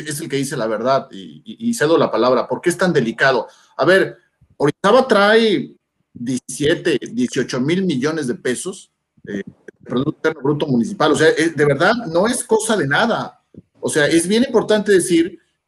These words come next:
que si no entendemos que es un municipio que le roza los setecientos millones de pesos al presupuesto, eh, municipal,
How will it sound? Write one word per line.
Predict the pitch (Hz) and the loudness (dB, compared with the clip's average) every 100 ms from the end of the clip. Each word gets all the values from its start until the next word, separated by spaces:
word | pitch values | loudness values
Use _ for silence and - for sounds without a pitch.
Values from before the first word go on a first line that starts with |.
| - | -6
que | 143 139 139 139 | 0 2 4 2
si | 135 156 | 0 0
no | 196 | 0
entendemos | 202 202 202 202 | 0 0 0 0
que | 190 | -2
es | |
un | 196 190 | -2 -2
municipio | 170 143 170 175 165 | -4 -6 -4 -2 0
que | 135 | 0
le | 135 | 0
roza | 127 165 185 180 | 2 2 2 0
los | 127 | -2
setecientos | 135 131 117 170 190 147 | -4 -6 -6 -4 -4 -4
millones | 135 156 170 139 | -2 -2 -2 -4
de | |
pesos | 120 120 151 | -4 -4 -4
al | 127 | -8
presupuesto, | 120 117 - 143 143 147 120 - - _ _ - | -8 -10 -2 -2 0 0 0 -2 -14 _ _ -6
eh, | 117 | 0
municipal, | 123 120 120 131 127 180 | 2 0 0 0 2 2